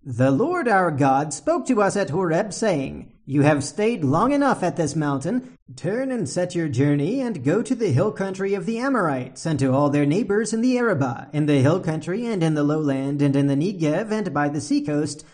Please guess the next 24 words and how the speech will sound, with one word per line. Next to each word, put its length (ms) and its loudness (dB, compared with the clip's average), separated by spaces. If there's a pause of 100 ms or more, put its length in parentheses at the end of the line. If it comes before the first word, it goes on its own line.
(140)
the 120 0
land 280 2
of 120 2
the 80 0
Canaanites, 680 -2
and 160 -2
Lebanon, 560 2
as 220 -2
far 240 0
as 120 0
the 80 0
great 340 -2
river, 340 -2
the 160 -2
river 300 0
Euphrates. 840 -2 (380)
See, 300 0
I 140 0
have 180 2
placed 320 -2
the 120 4
land 280 -2
before 320 0
you. 320 2